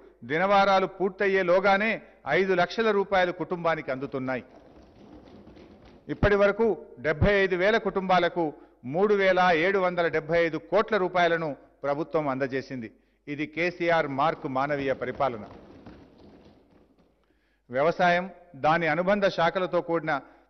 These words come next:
ప్రాథమిక రంగంలో రెండు వేల పదమూడు, రెండు వేల పద్నాలుగు ఆర్థిక సంవత్సరంలో తెలంగాణ వ్యవసాయ వృద్ధి రేటు నాలుగు శాతం మాత్రమే ఉన్నది.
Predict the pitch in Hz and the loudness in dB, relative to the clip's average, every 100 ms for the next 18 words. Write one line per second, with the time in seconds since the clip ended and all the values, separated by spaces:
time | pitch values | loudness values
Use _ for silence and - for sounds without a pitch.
0 | - 139 175 202 190 175 160 160 160 160 | -4 -2 0 -2 -2 -2 -2 -4 2 2
1 | 143 - - 139 170 185 175 - 151 180 | 2 -6 -6 -4 0 2 2 2 0 0
2 | 180 170 151 147 170 165 151 131 117 170 | 0 0 0 0 0 0 0 -4 -4 -2
3 | 165 151 135 - - _ 123 156 185 180 | -2 -2 -6 -8 -20 _ -4 -4 -2 -4
4 | 160 151 156 160 156 190 202 - - _ | -4 -4 -4 -4 -2 0 0 -4 -20 _
5 | - 170 202 196 185 151 165 170 180 170 | -2 0 2 2 2 2 0 2 2 2
6 | 147 143 160 165 170 135 - _ _ 123 | 0 -4 -2 -2 -2 -6 -10 _ _ -6
7 | 135 165 185 180 160 156 143 135 131 131 | -2 0 0 -2 -4 -4 -4 -4 -4 -6
8 | 151 160 123 101 | -4 -4 -6 -10